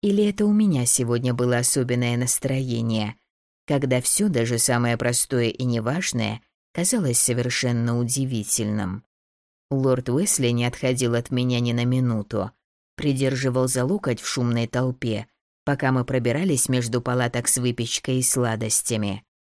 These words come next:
угощал пряным вином, которое в изобилии продавалось на Ратушной площади, и даже чуть не заманил на уличные танцы, припомнив старое обещание вальса.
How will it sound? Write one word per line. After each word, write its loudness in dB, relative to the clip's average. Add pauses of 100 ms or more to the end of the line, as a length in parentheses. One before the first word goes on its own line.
(260)
угощал 0
пряным 0
вином, 0
которое 0
в -2
изобилии 2
продавалось 0
на 0
Ратушной -2
площади, -4 (440)
и 0
даже 2
чуть -2
не 0
заманил 0
на 2
уличные -2
танцы, -2
припомнив -2
старое 0
обещание -2
вальса. -2